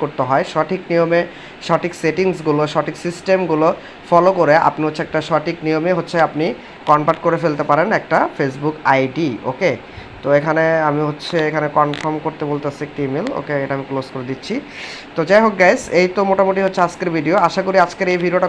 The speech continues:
কমপ্লিটলি দেখলে আপনার আর প্রফেশনাল মোড নিয়ে কোনো ধরনের কোশ্চেন থাকবে না। একটা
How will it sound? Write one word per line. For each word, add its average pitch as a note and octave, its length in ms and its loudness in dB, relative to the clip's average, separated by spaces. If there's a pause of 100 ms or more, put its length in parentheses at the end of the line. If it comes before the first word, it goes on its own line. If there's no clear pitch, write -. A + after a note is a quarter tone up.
কমপ্লিটলি G#3 440 0 (100)
দেখলে E3 240 0 (220)
আপনার F3 260 0 (120)
আর D3+ 160 4
প্রফেশনাল F3 540 -2
মোড D#3 180 -2
নিয়ে D#3+ 180 0
কোনো E3+ 180 0
ধরনের E3+ 280 0
কোশ্চেন D#3+ 380 -4
থাকবে D#3 280 -4
না। F#3 60 2 (420)
একটা D3 140 0